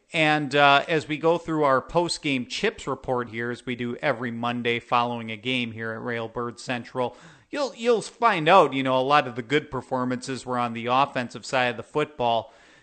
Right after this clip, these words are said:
And, um, a-, and without further ado, I guess, you know, uh, two, two players in every category here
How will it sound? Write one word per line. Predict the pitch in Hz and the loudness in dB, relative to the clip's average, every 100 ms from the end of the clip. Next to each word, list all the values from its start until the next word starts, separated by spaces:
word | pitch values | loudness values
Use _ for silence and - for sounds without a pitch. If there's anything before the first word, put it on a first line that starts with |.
| _ | _
And, | - 135 127 123 123 131 | -4 0 2 0 -2 0
um, | 127 123 123 123 - - | 2 2 0 -4 -12 -6
a-, | |
and | 180 170 175 165 151 | -4 -4 -4 -2 0
without | 151 151 131 | 4 4 2
further | 151 151 131 | 0 0 0
ado, | 123 120 156 139 | -4 -4 0 0
I | 120 | 0
guess, | 127 123 123 - | 0 -2 -4 -10
you | 120 | -8
know, | 113 113 113 - | -6 -6 -10 -4
uh, | 123 117 120 | 0 0 -2
two, | - 220 226 214 202 - | -6 -6 -4 -6 -10 -10
two | 190 214 | -8 -8
players | - 185 185 151 143 123 | -6 2 4 4 0 -2
in | 139 | -2
every | 139 131 123 | 0 -2 -4
category | 135 131 123 113 117 113 107 | 2 2 2 -2 -2 -4 -4
here | 120 117 | -2 -2